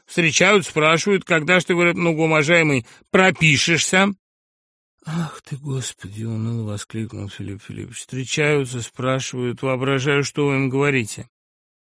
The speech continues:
Ведь я же вам запрещал шляться по лестницам». «Что, я каторжный?» — удивился человек, и сознание его правоты загорелось у него даже в рубине. «Как это так шляться? Довольно обидны ваши слова.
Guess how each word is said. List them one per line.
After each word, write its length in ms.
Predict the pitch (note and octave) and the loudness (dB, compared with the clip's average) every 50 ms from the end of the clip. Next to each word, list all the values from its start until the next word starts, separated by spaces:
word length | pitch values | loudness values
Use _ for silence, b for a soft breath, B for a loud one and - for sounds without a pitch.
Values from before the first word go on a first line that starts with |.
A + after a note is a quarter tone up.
| _ | _
Ведь 180 | - C3+ - - | -8 -6 -2 0
я 160 | F3 F3 F3 | 2 2 2
же 140 | D#3 D#3+ F3 | 2 2 2
вам 180 | F3 F3 F3+ E3 | 2 4 2 2
запрещал 680 | C#3+ F3+ E3 - F3 F#3+ F3+ - - F#3+ F3+ E3 D3+ | 2 0 -2 0 -2 -2 0 0 2 2 2 2 2
шляться 440 | - - D3+ C#3+ C#3 B2 - - - | 0 -2 -2 -2 -2 -2 -4 -8 -6
по 140 | - B2+ | -4 -4
лестницам». 500 | A#2 G#2+ G2+ F#2+ - - - - - - - _ _ _ _ | -4 -4 -4 -6 -10 -12 -14 -16 -18 -20 -20 _ _ _ _
«Что, 280 | - - - G3+ A3 A#3 | -10 0 4 6 8 8
я 180 | A3+ G#3 F3 - | 8 6 6 4
каторжный?» — 680 | - A3+ C4 D4 C4 F4 D#4 B3 G3 G#3+ G3 F3 D#3 D3 | 4 6 6 6 4 2 2 2 2 2 2 2 0 0
удивился 380 | C#3 D3 E3 D#3 D#3 C#3 - | -2 -2 -2 -2 -2 -4 -4
человек, 480 | - - C3+ C3+ C3+ D#3 F#3+ G#3+ F#3+ b b b b b b b b _ | -4 -4 -2 0 2 2 2 0 -2 b b b b b b b b _
и 80 | - | -10
сознание 540 | B2 - - D3 C#3 B2 D3 D#3 D#3 D3+ D3 | -4 -2 0 0 0 0 0 0 0 0 2
его 160 | C#3 C#3 C3+ | 0 0 -2
правоты 460 | - - C#3+ C#3+ C#3 C#3 C3 - F#3 | -2 -2 0 0 0 0 0 0 0
загорелось 560 | F3+ E3 C#3+ C#3+ D3 C3+ D3 D3+ D3 C#3 - - | 0 0 2 2 2 2 2 0 -2 -4 -6 -4
у 40 | |
него 200 | C#3+ C#3+ C#3 C#3+ | -4 -2 0 0
даже 300 | C3 C3+ C#3 C3+ A#2 C3+ | 0 0 0 0 -2 -2
в 80 | C3+ B2+ | -4 -4
рубине. 540 | C#3 D3+ D#3 C#3 B2 G#2 F2+ D2 D2 D#2 - _ _ _ _ _ _ _ _ _ _ _ _ _ _ _ | -2 -4 -2 -4 -4 -6 -8 -8 -10 -16 -20 _ _ _ _ _ _ _ _ _ _ _ _ _ _ _
«Как 320 | - F3+ F#3 G#3 A3 G#3+ | 2 4 4 6 6 6
это 220 | A3 G#3 G3+ G3+ | 6 6 6 6
так 180 | F3+ F#3 D3+ B2+ | 4 2 0 0
шляться? 640 | - - D#3+ D#3+ D3 B2+ G#2 - - - C3 - - | -2 0 2 2 2 2 0 -4 -8 -14 -16 -16 -4
Довольно 540 | - C3 D3 D#3 D#3 E3 F3 F#3+ A3 A#3 A#3+ | 2 4 4 6 6 6 6 8 8 6 6
обидны 400 | G#3+ G3 G#3+ G#3+ G#3 F#3 A3+ A3+ | 6 6 6 4 6 6 8 8
ваши 220 | A3 G3+ E3+ C3+ | 8 6 4 4
слова. 360 | - F3 E3+ D3 A#2 F#2 - | 2 2 2 2 0 -2 -4